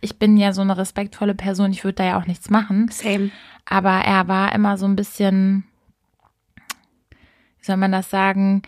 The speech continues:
Speaker 1: hat mich immer so an einer langen Leine gehalten oder vielleicht hab ich das Gefühl gehabt, an einer langen Leine
Speaker 2: Das
Speaker 1: zu
Speaker 2: hatte ich
Speaker 1: sein.
Speaker 2: auch mal mit einem, ey, der hat die ganze Zeit mit mir geflirtet und ich wusste nicht, dass der eine Freundin hat, aber der hat nur geflirtet, aber halt ziemlich arg.
Speaker 1: Ja, es halt, es ist halt nur Flirten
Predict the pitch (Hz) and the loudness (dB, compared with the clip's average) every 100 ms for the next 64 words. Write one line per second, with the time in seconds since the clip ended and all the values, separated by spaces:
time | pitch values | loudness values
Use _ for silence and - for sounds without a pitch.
0 | - - 208 220 208 208 202 196 185 185 | -8 0 2 4 2 2 0 0 0 0
1 | 196 190 190 233 240 220 220 208 190 - | 0 0 0 0 -2 -4 -4 -2 -2 -2
2 | 202 208 - 190 196 185 - 185 - 233 | -2 -2 -2 -6 -4 -6 -8 -12 -8 -4
3 | 226 226 - 220 214 208 214 214 208 214 | -4 -4 -2 0 2 2 2 2 0 0
4 | 240 226 240 233 233 247 349 359 349 330 | 0 0 -2 0 2 2 2 4 4 2
5 | - 294 302 285 277 277 262 262 302 330 | 0 0 2 0 -2 -2 -4 -4 -2 -4
6 | 302 269 254 262 254 262 254 247 240 285 | -4 -4 -4 -2 -2 -2 -4 -6 -4 -4
7 | 302 262 269 - 247 233 - 247 269 247 | -4 -4 -4 -2 0 0 -2 -2 0 0
8 | 202 196 190 - 226 233 247 226 254 269 | -2 -4 -2 0 0 -2 0 2 4 4
9 | 277 - 277 294 214 214 202 202 - 190 | 0 0 0 0 -2 -2 -2 -4 -4 -4
10 | 220 339 285 208 208 _ _ _ _ _ | -2 -2 0 -2 -6 _ _ _ _ _
11 | _ - 196 185 - - 202 202 - 208 | _ -8 -4 -4 -4 0 0 0 -6 -8
12 | - 214 220 196 185 175 - 170 - 156 | -6 0 2 4 2 0 -2 -4 -4 -8